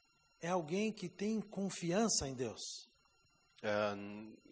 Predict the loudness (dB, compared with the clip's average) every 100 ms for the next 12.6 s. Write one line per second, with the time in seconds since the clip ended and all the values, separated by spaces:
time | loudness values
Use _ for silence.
0 | -4 6 8 8 6 8 8 8 4 6
1 | 6 4 -4 -6 0 2 4 2 0 4
2 | 6 6 4 4 4 4 0 0 2 0
3 | 6 10 12 12 6 -6 -16 -20 _ _
4 | _ _ -20 -20 _ 0 4 6 6 8
5 | 6 2 -4 -16 -20 _ _ _ _ -8
6 | -2 2 4 2 0 0 0 2 2 2
7 | 0 0 0 0 0 0 4 4 4 4
8 | 4 4 2 -8 -20 -20 -20 _ _ _
9 | _ _ _ _ _ _ _ -4 -2 -2
10 | -2 0 2 2 2 2 0 0 -2 0
11 | 0 -2 -8 -8 -6 -4 -6 -8 -10 -8
12 | -10 -10 -12 -12 -12